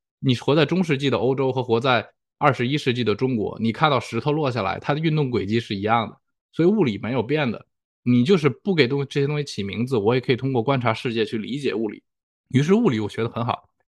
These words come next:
然后呢，我就带着种种的这种，回到刚才这个问题，带着这种种种的自我困惑，然后就一直学，就上学什么的，就到了大学。于是在大学当中，我们出国，在那个我们的，嗯，很小的那个学校，终于有了机会去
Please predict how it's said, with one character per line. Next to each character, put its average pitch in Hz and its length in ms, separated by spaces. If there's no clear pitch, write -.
然 151 120
后 214 140
呢， 196 100
我 127 100
就 151 100
带 202 180
着 139 220
种 139 220
种 139 160
的 107 100
这 131 160
种， 101 200
回 113 180
到 139 120
刚 151 160
才 147 60
这 147 100
个 151 40
问 151 140
题， 113 80
带 143 120
着 139 60
这 139 60
种 117 100
种 127 200
种 131 140
的 104 120
自 147 160
我 107 140
困 147 220
惑， 113 160
然 101 100
后 113 60
就 139 80
一 143 120
直 127 120
学， 110 400
就 135 140
上 131 180
学 107 200
什 110 100
么 104 100
的， 107 120
就 135 100
到 143 160
了 120 80
大 143 160
学。 98 320
于 - 100
是 160 120
在 165 100
大 165 180
学 117 120
当 120 220
中， 123 340
我 110 140
们 107 120
出 143 200
国， 107 200
在 110 160
那 104 160
个 - 260
我 110 200
们 104 180
的， 110 260
嗯， 120 200
很 - 140
小 107 220
的 107 120
那 120 80
个 110 80
学 - 180
校， 101 240
终 151 240
于 117 240
有 104 180
了 104 120
机 147 200
会 147 200
去 104 340